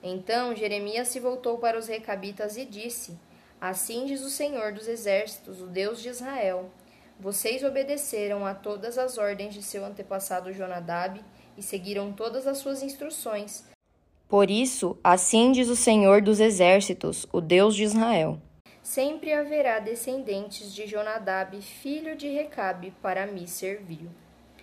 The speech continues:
Se encerra aqui o capítulo trinta e cinco do livro de Jeremias. E hoje eu te peço, Senhor, que cumpramos todos os teus mandamentos, pois nós sabemos das tuas promessas, Senhor.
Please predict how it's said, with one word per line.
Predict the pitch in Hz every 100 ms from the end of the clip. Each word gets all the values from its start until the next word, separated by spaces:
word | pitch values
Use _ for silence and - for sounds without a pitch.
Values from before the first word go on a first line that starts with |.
| - - -
Se | -
encerra | 196 202
aqui | 208 214
o |
capítulo | 214 208 208 220 214
trinta | 214 233 269 311
e | 311
cinco | - 208 226 247 247 - _ _ -
do |
livro | 196 202 196 202
de | 190 202 -
Jeremias. | 202 214 254 294 262 165 165 170 - - _ _ _ _ _ _ _ _ _ 190
E | 190
hoje | 226 240
eu |
te | 240 -
peço, | - 190 196 196
Senhor, | - 190 185 180 190 - -
que | -
cumpramos | 190 196 196 208 214 226 -
todos | - 247 247 254
os | -
teus | 240 233
mandamentos, | 220 220 240 220 180 185 180 180 - _ - - -
pois | 185
nós | 190 196
sabemos | 202 175 202 226 226
das | 220 -
tuas | - 247 285
promessas, | 285 294 302 196 175 185 185
Senhor. | - 180 175 170